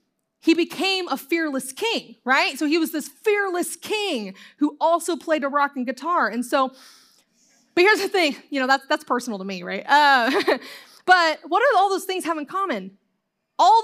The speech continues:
those misconceptions they have in common, it teaches that righteousness looks like their power,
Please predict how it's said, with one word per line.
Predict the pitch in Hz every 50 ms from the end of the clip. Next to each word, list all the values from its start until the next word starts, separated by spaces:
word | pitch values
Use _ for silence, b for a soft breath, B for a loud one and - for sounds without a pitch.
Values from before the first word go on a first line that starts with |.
| 466 466
those | 453 - 370
misconceptions | 403 392 - - - 370 339 - 381 359 - - - 277 233 220 220 B B B B
they | - 302 320
have | 277 359 381 392
in | 359
common, | - - 359 349 339 294
it | 269
teaches | - 359 370 381 359 247 -
that | 294 277 240 208
righteousness | 254 269 339 392 392 392 370 - - 294 262 233 220 262 - - B B B B B
looks | 240 302 359 359 - - -
like | 320 311 302 302
their | 254 190 269 262 254 240
power, | 254 - - - - 220 190 180 170 165 147 151